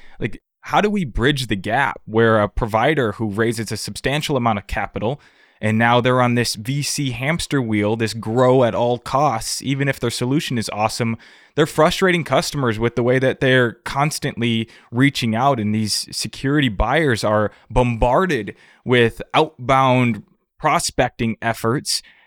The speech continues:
And while it makes sense for the vendor because they have to acquire customers now, where are there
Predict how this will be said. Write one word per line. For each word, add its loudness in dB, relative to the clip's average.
And 2
while 4
it 2
makes -2
sense -4
for -2
the 0
vendor 0
because -6
they -4
have -8
to -2
acquire -2
customers -2
now, -6
where 0
are 0
there 2